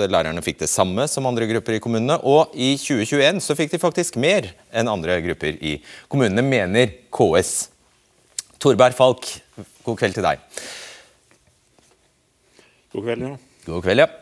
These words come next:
Speaker 1: Du er professor i samfunnsøkonomi ved N T N U. Nå er jo hovedgrunnen til at lærerne streiker at,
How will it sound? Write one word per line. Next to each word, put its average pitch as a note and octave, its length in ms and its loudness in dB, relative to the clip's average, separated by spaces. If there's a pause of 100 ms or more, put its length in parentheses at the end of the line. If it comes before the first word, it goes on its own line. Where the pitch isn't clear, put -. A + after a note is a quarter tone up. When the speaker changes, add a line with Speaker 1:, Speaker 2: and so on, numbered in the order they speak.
(120)
Speaker 1:
Du A#2 160 0
er D#3 160 6
professor D3 560 0
i C3 160 2
samfunnsøkonomi G#2 680 -4
ved G#2 180 -2
N G2+ 140 -4
T G#2 260 -2
N G#2 80 -2
U. F2 220 -4 (180)
Nå A#2 160 0
er A2 140 4
jo B2 80 2
hovedgrunnen F#2+ 680 -2
til G2 320 -2
at G2+ 160 -4
lærerne F2 320 0
streiker G#2 640 0
at, - 240 -4